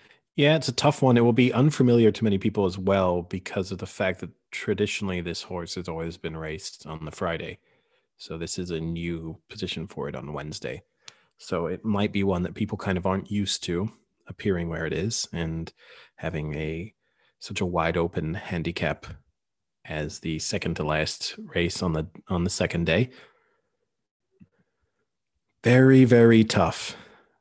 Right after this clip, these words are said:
to try and pick a winner. I'm gonna opt for Sky Pirate, who has been a little bit unpredictable, but has been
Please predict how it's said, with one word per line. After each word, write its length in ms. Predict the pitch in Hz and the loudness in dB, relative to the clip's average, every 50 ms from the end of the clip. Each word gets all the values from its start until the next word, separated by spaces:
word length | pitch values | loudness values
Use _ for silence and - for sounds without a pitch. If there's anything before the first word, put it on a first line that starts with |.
| _ _ | _ _
to 100 | - - | -6 -4
try 280 | 95 - - 95 87 85 | -2 0 2 2 2 2
and 180 | 85 85 87 - | 2 0 -2 -2
pick 480 | - 95 90 - - - - - - _ _ _ _ - - _ _ _ _ _ _ _ - | -2 -4 -4 -4 -6 -10 -14 -14 -18 _ _ _ _ -20 -20 _ _ _ _ _ _ _ -2
a 520 | 95 90 87 87 82 80 82 85 87 82 - _ _ _ | 0 0 2 0 0 0 -2 -4 -4 -6 -10 _ _ _
winner. 640 | 95 92 92 92 87 82 80 80 82 101 117 - _ _ _ _ _ _ _ _ _ _ _ _ _ _ _ _ _ _ _ _ _ _ | -4 0 2 2 2 2 2 0 0 0 -2 -4 _ _ _ _ _ _ _ _ _ _ _ _ _ _ _ _ _ _ _ _ _ _
I'm 320 | 123 131 139 143 139 139 139 | 4 4 6 8 8 8 8
gonna 300 | 135 131 131 127 - - _ _ - | 8 8 6 4 2 -4 _ _ 0
opt 300 | 117 117 117 117 - - | 2 4 4 2 0 -6
for 640 | - - - - 101 98 101 101 101 98 95 95 98 - - - - - - - - - _ _ _ - | -6 -6 2 4 6 8 8 8 8 8 6 6 4 0 -4 -14 -18 -20 -20 -20 -20 -20 _ _ _ -10
Sky 360 | - - - - 113 101 101 | -2 0 2 4 4 4 4
Pirate, 580 | 98 - 98 90 87 90 98 95 - - - - - - - | 4 2 2 2 4 2 2 0 -2 -8 -10 -14 -18 -20 -4
who 140 | - 107 95 | 0 2 2
has 140 | 92 - | 2 2
been 120 | - 98 95 | 2 2 4
a 40 | 95 | 6
little 160 | 101 101 95 | 6 6 6
bit 120 | 95 90 | 6 4
unpredictable, 720 | 92 87 87 - 98 87 - - 90 - 76 - - - _ _ _ _ _ _ _ _ _ _ _ _ _ | 4 2 2 0 0 -2 -2 -4 -6 -6 -6 -8 -10 -14 _ _ _ _ _ _ _ _ _ _ _ _ _
but 200 | - 90 85 82 | -4 -2 -2 -2
has 320 | - 98 101 90 87 90 - | 0 0 0 0 0 -2 -6
been 580 | - - 92 87 87 87 87 85 85 82 82 | 0 2 4 4 4 4 2 2 0 -2 -4